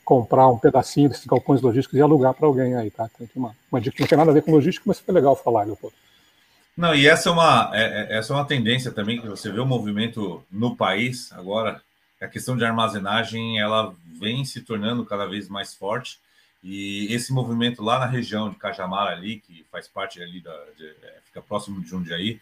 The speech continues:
Speaker 2: ali foi, é um lugar que foi planejado justamente pra, pra, pra receber esses condomínios logísticos,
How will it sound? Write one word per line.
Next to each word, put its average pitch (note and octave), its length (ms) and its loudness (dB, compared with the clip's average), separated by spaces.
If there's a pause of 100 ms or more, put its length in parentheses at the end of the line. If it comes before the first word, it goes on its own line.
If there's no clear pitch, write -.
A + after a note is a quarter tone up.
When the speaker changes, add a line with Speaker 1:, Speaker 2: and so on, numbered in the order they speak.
(400)
Speaker 2:
ali A2 400 2
foi, C#3+ 300 0
é A#2 80 6
um C3+ 100 6
lugar C3 320 2
que - 80 -20
foi C3+ 140 -6
planejado C3 580 -2
justamente C3 480 -8
pra, C3+ 340 -2 (360)
pra, A2 220 2
pra A#2+ 140 -2
receber B2+ 500 -2
esses C#3 240 -6
condomínios G#2+ 500 -2
logísticos, G#2 680 -8